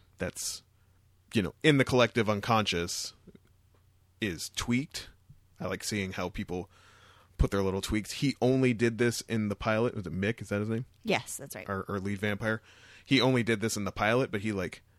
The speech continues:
Speaker 1: shot blood like it was an insulin shot
Speaker 2: Mm-hmm.
Speaker 1: instead of, like, you know, he went to, like, his, his connect
Speaker 2: Yeah.
Speaker 1: at the morgue for, like, some,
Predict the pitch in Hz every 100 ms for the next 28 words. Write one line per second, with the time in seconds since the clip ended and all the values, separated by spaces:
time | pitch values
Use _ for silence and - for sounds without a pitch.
0 | _ _ _ _ _ _ _ - - -
1 | 113 - 107 117 120 107 104 98 90 87
2 | 120 135 135 135 151 147 - - - 226
3 | 214 180 113 101 98 92 87 - - _
4 | _ _ - 90 - 127 117 113 - 117
5 | 101 98 107 87 - - 123 - - 104
6 | 92 - - - - 175 - 101 104 180
7 | - - _ _ _ _ _ _ - 98
8 | 92 - 85 85 78